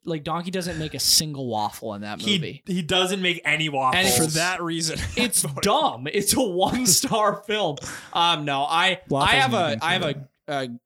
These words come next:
Speaker 1: very large affinity toward the first Shrek. That was, like, my childhood movie.
Speaker 3: Mm.
Speaker 1: I memorized the opening sequence when Shrek, like, busts out of the uh, Outhouse, when All Star is playing. I, like, memorized the song and I'd sing it.
Speaker 3: Oh,
Speaker 1: I'd do all the
Speaker 3: so
Speaker 1: actions
Speaker 3: good.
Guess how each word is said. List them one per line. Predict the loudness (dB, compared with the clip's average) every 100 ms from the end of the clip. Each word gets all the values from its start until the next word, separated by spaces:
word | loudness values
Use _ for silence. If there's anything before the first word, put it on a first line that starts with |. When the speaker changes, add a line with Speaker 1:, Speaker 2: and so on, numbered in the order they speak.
| _ _ -6
Speaker 1:
very | -2 -2
large | -2 -4
affinity | -6 -8 -6 -6 -6
toward | -8 -8
the | -8
first | -6 -4 -4
Shrek. | -2 -4 -4
That | -4 -2
was, | -2 -6
like, | -6
my | -6 -4 -4
childhood | -4 -2 -4 -6 -6
movie. | -6 -6 -6 -6 -6
Speaker 3:
Mm. | -4 -2
Speaker 1:
I | -2 -2
memorized | -4 -4 -4 -4 -4 -4 -4 -6 -6 -8 -8
the | -6 -6 -8
opening | -10 -8 -8 -4 -2
sequence | -2 -2 -4 -4 -2 -2
when | -2 -2
Shrek, | -2 -2 -4 -4
like, | -8 -8 -8
busts | -4 -2 0 0
out | 0 -4
of | -6 -6
the | -6 -4 -6 -10 _ _ -6
uh, | -2 -2 -4 _ -2
Outhouse, | -2 -2 -2 -2 -2 -4
when | -6 -4
All | -4 0
Star | -2 -2 -4
is | -6 -6
playing. | -6 -6 -6 -6 -8 -12 _ -10
I, | -8
like, | -4
memorized | -4 -2 -4 -4 -4
the |
song | -4 -4
and | -2
I'd | 2
sing | 4 4 2
it. | -2
Speaker 3:
Oh, |
Speaker 1:
I'd | -4 0
do | 0
all | 2 0
the | -2
Speaker 3:
so |
Speaker 1:
actions | -2 0 0
Speaker 3:
good. | -2